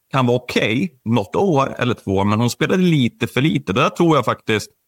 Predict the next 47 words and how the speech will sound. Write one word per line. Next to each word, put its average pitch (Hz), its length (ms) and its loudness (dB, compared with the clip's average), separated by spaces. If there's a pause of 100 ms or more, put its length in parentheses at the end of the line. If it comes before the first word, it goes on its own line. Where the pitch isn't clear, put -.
(320)
jag 131 100 0
tror 185 120 0
att, 135 60 -2
jag - 140 -4
tycker 160 180 0
det 120 60 0
stora 190 340 2
jobbet 139 340 0
gör 120 140 0
alltid 113 380 0
klubbarna, 107 360 0
men 107 100 0
där 208 120 2
tror - 160 -2
jag 123 80 -2
komplementet 139 1080 0
med 107 180 0
landslag, 110 500 0
att 104 100 -4
man 113 100 -6
får 117 80 -8
spela 139 500 -2
femton, 110 680 -2 (540)
tolv, 117 240 0
tretton 110 500 -2 (120)
högkvalificerade 120 840 0
matcher. - 520 -4 (200)
Vad 175 340 2
de 127 140 0
spelas 135 640 -2 (640)
spelar 151 180 2
för 147 120 -2
mig 143 140 2
ingen 127 260 2
roll, 104 240 0
men 120 140 2
de 139 120 2
behöver 135 440 0
spelas 139 540 -2
för 113 80 -2
unga 104 200 0
spelare, 120 560 -2
så 104 100 -6
att 101 80 -4
de 117 120 -2
får 117 160 -4
möta 135 600 0